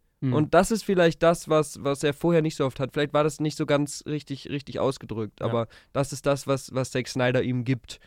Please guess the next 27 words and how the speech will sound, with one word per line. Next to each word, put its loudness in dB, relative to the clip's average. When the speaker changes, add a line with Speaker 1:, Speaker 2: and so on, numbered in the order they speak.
Speaker 1:
Ja. -4
Speaker 2:
Und -2
das 4
ist -2
auch 6
das, 2
wieso 2
ich -4
diese -2
Zerstörungsorgie 2
in -2
Anführungszeichen -2
gar 4
nicht -4
so -6
schlimm 0
find, -2
weil 2
die -2
für -2
mich 0
in -2
diesem -4
Film -2
nicht -4
sinnlos 0
ist. -12